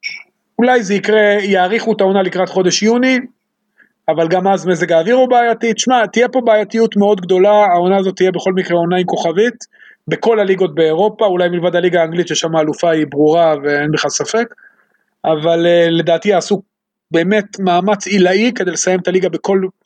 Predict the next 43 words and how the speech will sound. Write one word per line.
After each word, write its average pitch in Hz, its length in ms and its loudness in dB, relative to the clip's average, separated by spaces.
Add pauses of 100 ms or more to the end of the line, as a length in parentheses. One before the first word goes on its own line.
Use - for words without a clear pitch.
(120)
כמעט 233 260 0
בכל 208 260 -2
מחיר. 247 380 -2 (840)
אה, 156 140 -2
בוא 175 160 -2
נקווה 240 300 0
שבכלל 220 320 -2
תהיה 226 160 0
את 220 80 -2
האפשרות 233 460 0
הזאת, 175 360 -2 (140)
גם 214 200 0
אם 247 60 -6
זה 214 100 -2
אומר 220 240 0
כאילו 226 180 0
לדחות 214 300 -2
את 233 60 -2
הפתיחה 190 320 -2
של 202 160 -2
העונה 196 260 0
הבאה, 165 460 0
אבל 165 260 -2 (580)
בוא 196 100 0
נראה 214 180 2
קודם 202 200 0
כל 190 100 -4
שתהיה 180 220 -2
את 180 80 -4
האפשרות 180 420 0
הזאת. 208 200 0
אני 180 140 -2
מאוד 180 240 0
מקווה 180 320 -4
ש-, - 120 -6 (1040)
שיעשו 165 320 -2
את 190 60 -2
ההחלטות 190 460 -2
הנכונות, 185 640 -2
גם 240 220 0
אם 254 80 -2
זה 202 120 -2
אומר 254 440 0